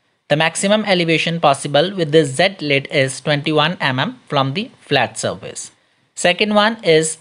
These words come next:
Epson V eight hundred for Mac. The Epson V eight hundred is considered as the best scanner for the Mac because the performance of Epson is very impressive. This remarkable scanner is built with versatility in mind.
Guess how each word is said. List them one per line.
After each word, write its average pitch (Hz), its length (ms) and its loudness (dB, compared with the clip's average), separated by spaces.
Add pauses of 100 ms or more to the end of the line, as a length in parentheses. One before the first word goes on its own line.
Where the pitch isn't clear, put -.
Epson 190 540 -2 (160)
V 190 420 0 (220)
eight 160 240 0
hundred 151 400 -2 (120)
for 151 380 2
Mac. 131 400 -2 (600)
The 185 280 4
Epson 208 460 0
V 202 320 0
eight 196 220 0
hundred 147 400 0
is - 160 -4
considered 151 580 0
as 151 160 0
the 147 120 -4
best 175 340 -2
scanner 139 500 -4
for 147 220 0
the 139 140 -4
Mac 131 320 0 (120)
because 139 380 2
the 165 100 -4
performance 160 640 0
of 175 160 -4
Epson 143 400 -4
is 151 120 -4
very 139 220 -2
impressive. 135 520 -4 (640)
This 208 240 2
remarkable 202 580 2
scanner 135 540 -2
is 147 160 -4
built 180 280 -2
with 151 200 -4
versatility 165 720 -4
in 143 280 -4
mind. 117 460 -2